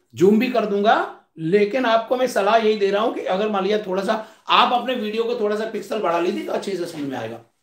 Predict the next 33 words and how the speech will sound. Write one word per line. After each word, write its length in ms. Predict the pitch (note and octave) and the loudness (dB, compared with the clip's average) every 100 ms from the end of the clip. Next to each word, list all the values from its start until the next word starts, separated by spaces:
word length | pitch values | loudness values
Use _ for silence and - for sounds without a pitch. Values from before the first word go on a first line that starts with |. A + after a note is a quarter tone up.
| _ _ _ G#3+ | _ _ _ 4
ध्यान 160 | A#3+ | 6
दीजिए, 240 | F#3+ B2 - - _ _ - | 4 -2 -8 -14 _ _ 4
तो 80 | A#3 | 4
इस 180 | A3+ | 4
तरह 180 | C#4+ C#4+ | 0 0
से 420 | C4+ C4+ D4 - _ _ _ _ _ _ _ _ _ _ _ A#3+ | 0 -2 -4 -6 _ _ _ _ _ _ _ _ _ _ _ 4
इन 160 | D4 | 4
शब्दों 360 | C#4+ A#3+ A#3 B3 | 4 2 2 2
से 120 | C#4 | 0
क्या 180 | - C4 | 0 2
निकल 240 | C4 C4 | 2 2
रहा 120 | C4+ | 4
है, 120 | C4+ C4 | 4 2
कैसा 260 | A#3+ C4+ | -2 -2
कैसी, 560 | C4 A#3+ D4 D4+ - _ _ _ - | -2 -2 -2 -6 -10 _ _ _ -6
Adjective, 540 | F#3+ D#3+ - B2+ A#2 E3+ | -4 -2 -2 -4 -6 -4
और 120 | E3 | -2
कैसे 320 | G#3+ A3 C4 | 0 4 4
से 120 | B3 C4 | 2 0
क्या 140 | C4 | -2
निकल 180 | B3+ B3+ | -2 -2
रहा 180 | D4 D#4+ | -2 -2
है, 100 | - - | -8 -10
Adverb। 440 | E3 D3 G#2+ - _ _ _ _ _ - | -6 -6 -8 -14 _ _ _ _ _ -2
अब 220 | B3 - | 0 0
ऐसी 280 | G#3+ A3+ C#4+ | -2 -2 -4
स्थिति 340 | C4 B3+ - | -8 -10 -10
में 240 | C4 C#4 C#4 | -6 -4 -4
एक 320 | A#3+ C#4 A#3+ | -2 -2 -2
word 180 | B3+ C4 | -4 -4
और 320 | - A#3+ A#3 | -2 -2 -2
ध्यान 200 | G#3 A3 | -4 -4
दीजिए, 500 | G#3+ A3 C#4 - - | -4 -4 -8 -8 -18